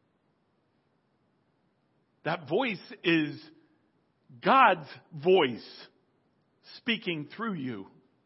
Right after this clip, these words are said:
in what He has given you to steward. You know, last week we talked about eternal security.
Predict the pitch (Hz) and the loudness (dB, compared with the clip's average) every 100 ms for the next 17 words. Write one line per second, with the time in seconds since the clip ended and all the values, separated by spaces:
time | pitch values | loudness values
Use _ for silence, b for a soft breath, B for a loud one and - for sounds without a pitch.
0 | _ _ _ _ _ _ _ _ _ _ | _ _ _ _ _ _ _ _ _ _
1 | _ _ _ 190 202 226 160 202 202 160 | _ _ _ -4 2 2 2 -2 -2 -6
2 | 160 240 226 214 202 202 180 - - - | -2 -2 -2 -4 -6 -4 -6 -6 -8 -4
3 | 156 117 101 - _ _ _ _ _ _ | -4 -4 -12 -20 _ _ _ _ _ _
4 | _ _ _ _ _ _ _ _ _ _ | _ _ _ _ _ _ _ _ _ _
5 | _ _ _ _ 160 180 185 185 - 196 | _ _ _ _ -2 4 6 6 2 -4
6 | 226 220 190 165 196 180 175 170 170 - | -4 -4 -8 -2 -2 0 0 0 -4 -8
7 | 202 180 - - 233 202 139 113 | -6 -6 -8 -8 -2 -2 -2 -8